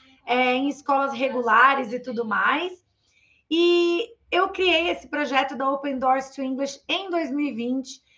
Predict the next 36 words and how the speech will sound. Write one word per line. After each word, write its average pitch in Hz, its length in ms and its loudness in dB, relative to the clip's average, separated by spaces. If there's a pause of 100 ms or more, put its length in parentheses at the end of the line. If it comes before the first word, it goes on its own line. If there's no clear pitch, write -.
(180)
em 392 180 -4
função 311 460 -2
da 277 100 0
pandemia, 254 720 -2
porque 277 340 -6
eu 277 200 4
tava 262 260 -2
sentindo 285 580 -2 (380)
muita 320 320 0
falta 302 560 8
de 262 140 -4
tá 269 160 2
mais 262 280 4
em 294 140 0
contato 269 560 2
com 254 140 -4
os 226 120 -6
meus 247 240 2
alunos. 240 680 -2 (340)
Como 269 220 2
tudo 339 340 0
migrou 277 360 4
pro 277 140 -2
online, 254 600 4
eu 254 100 2
achei 254 240 -4
que - 100 -12
eu 254 60 -6
tinha 294 240 -2
que 294 80 -12
tá 254 140 0
mais 247 260 0
presente 240 540 -4
na 233 100 -2
vida 214 240 -8
deles. 269 560 0